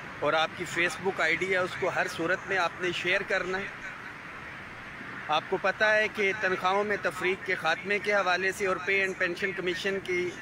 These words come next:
recommendations के हवाले से, जिसमें हाउस रेंट, Medical, कन्वेंस Allowance और तनख्वाहों में तफरीक ख़त्म करते हुए डेढ़ सौ फीसद जो executive allowance या दीगर इदारों के अंदर दिया जा रहा है, उसको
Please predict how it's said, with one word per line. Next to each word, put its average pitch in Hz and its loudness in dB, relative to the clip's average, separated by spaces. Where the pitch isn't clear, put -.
recommendations 185 2
के 190 2
हवाले 156 4
से, 165 0
जिसमें 170 0
हाउस 160 0
रेंट, 185 4
Medical, 160 0
कन्वेंस 170 0
Allowance 185 0
और 156 4
तनख्वाहों 165 -2
में 175 -2
तफरीक 165 -2
ख़त्म 214 2
करते 185 2
हुए 160 4
डेढ़ 208 4
सौ 226 2
फीसद 196 0
जो 185 4
executive 175 2
allowance 196 2
या 175 2
दीगर 170 2
इदारों 170 4
के 202 0
अंदर 185 2
दिया 170 2
जा 160 4
रहा 165 4
है, 165 4
उसको 170 -2